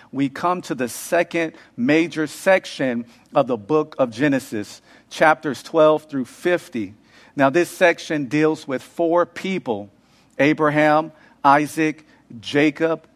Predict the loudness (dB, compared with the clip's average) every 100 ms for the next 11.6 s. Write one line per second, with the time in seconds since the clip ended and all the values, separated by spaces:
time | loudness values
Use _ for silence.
0 | -4 0 2 0 -4 -10 _ -20 -18 -10
1 | -2 -2 -2 -8 -12 -12 _ _ _ _
2 | -10 -8 -4 0 4 4 2 -4 _ _
3 | _ -16 -12 -2 0 0 -2 -4 -2 -2
4 | -2 -2 -2 -2 -6 -4 -2 -2 -2 0
5 | 0 0 -2 -4 -6 -14 _ _ _ 0
6 | 0 0 -2 -2 0 0 0 -4 -2 0
7 | 0 -2 -6 -14 _ _ _ _ _ _
8 | _ _ -4 -2 -2 -2 -4 -2 -2 -6
9 | -12 _ _ _ _ _ _ _ -12 -2
10 | 0 0 0 -2 -4 -2 2 2 2 0
11 | 0 0 -2 0 -4